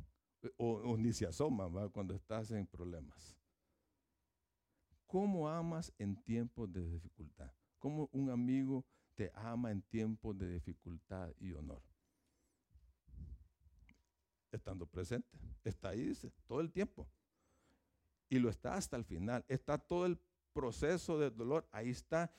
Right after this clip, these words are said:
y busca formas de estar ahí. No, o sea, no solo está sentado,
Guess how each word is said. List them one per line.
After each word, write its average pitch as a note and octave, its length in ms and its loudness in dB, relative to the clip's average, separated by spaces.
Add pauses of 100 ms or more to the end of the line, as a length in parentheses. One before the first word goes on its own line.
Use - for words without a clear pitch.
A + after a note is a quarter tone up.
(160)
y B2+ 140 8
busca C3+ 600 0
formas F#3 580 0
de A#2 100 -2
estar D#3 400 0
ahí. C3 420 2
No, B2 160 2
o - 40 -10
sea, G#2+ 280 2 (480)
no B2+ 140 6
solo F#3 160 6
está A#2+ 200 2
sentado, A2 840 0